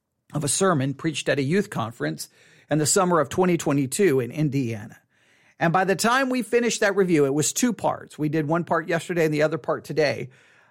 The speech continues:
I, I just, I just questioned everything that I've ever done in ministry. I'm like, here's someone preaching at a youth conference, has a large ministry,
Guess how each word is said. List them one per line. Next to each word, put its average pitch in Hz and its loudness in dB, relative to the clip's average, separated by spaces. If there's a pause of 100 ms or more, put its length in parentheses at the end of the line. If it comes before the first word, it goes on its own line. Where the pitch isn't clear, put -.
(140)
I, 170 0 (1300)
I 185 2
just, 214 -4
I 185 0
just 233 -4 (200)
questioned - 0
everything 180 0
that 160 2
I've 156 2
ever 160 2
done 151 2
in 127 2
ministry. 123 -6
I'm 170 -6
like, 160 -2 (200)
here's 277 2
someone 254 2
preaching 208 0
at 180 4
a 165 0
youth 180 2
conference, 131 -8 (200)
has 196 0
a 185 4
large 190 2
ministry, 202 0